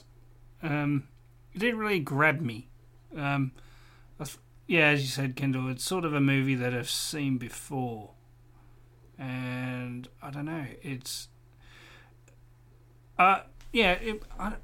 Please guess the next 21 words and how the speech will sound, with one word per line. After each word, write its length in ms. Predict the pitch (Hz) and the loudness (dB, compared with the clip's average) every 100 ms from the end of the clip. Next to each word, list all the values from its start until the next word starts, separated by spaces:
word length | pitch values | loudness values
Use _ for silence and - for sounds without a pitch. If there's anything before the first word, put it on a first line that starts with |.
| - - | -8 0
I 80 | |
don't 160 | 196 240 | 2 4
know 180 | 233 220 | 6 4
if 100 | 190 | 2
it's 220 | 180 160 | -2 0
rubbed 220 | 160 175 | 0 2
me 160 | 175 170 | 2 2
up 160 | 160 | 0
the 80 | 165 | -2
wrong 220 | 156 156 | -2 0
way 200 | 147 147 | 2 0
because, 540 | 156 143 143 139 131 135 | 0 -2 -2 -2 -2 -4
you 120 | 139 | -4
know, 240 | 131 135 | -4 -6
it's, 640 | 139 135 131 - - - - - | -6 -8 -6 -2 0 -2 -4 -6
it's 400 | 160 139 - - - | -6 -4 -4 -4 -2
all 120 | 143 | 0
to 120 | 135 | 0
do 240 | 139 139 135 | 2 4 4
with, 360 | 135 127 - - | 2 -2 -8 -6
um, 440 | 139 135 131 127 | -4 -2 -2 -2